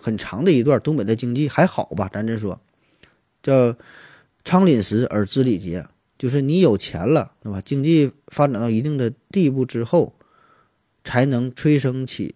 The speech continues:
娱乐产业的进步啊。所以这个事儿跟你说的是恰恰相反，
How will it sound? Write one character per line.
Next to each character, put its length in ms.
娱 220
乐 180
产 260
业 80
的 120
进 300
步 180
啊。 120
所 200
以 40
这 140
个 100
事 100
儿 60
跟 120
你 80
说 160
的 120
是 280
恰 160
恰 120
相 200
反， 260